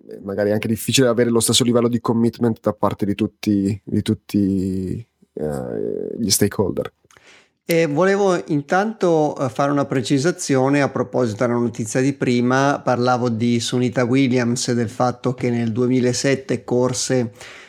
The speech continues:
Speaker 2: eh, una maratona dallo spazio. Arriva dalla chat la precisazione. Ringrazio N,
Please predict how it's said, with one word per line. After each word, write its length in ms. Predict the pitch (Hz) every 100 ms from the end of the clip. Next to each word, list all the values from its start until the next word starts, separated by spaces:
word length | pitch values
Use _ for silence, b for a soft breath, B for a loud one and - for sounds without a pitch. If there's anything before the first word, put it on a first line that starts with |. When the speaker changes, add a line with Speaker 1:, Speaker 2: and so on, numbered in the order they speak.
| B _
Speaker 2:
eh, 220 | 127 123 131
una 180 | 139
maratona 580 | 131 131 131 - 139 127
dallo 260 | 120 127 170
spazio. 920 | - - 117 113 - - 139 165 -
Arriva 420 | - 127 131 135
dalla 220 | 131 131 160
chat 380 | - 131 123 -
la 140 | 127
precisazione. 1200 | 117 120 113 120 123 120 - 127 117 117 117 117
Ringrazio 680 | 120 127 135 135 127 - 131 131
N, 320 | 127 131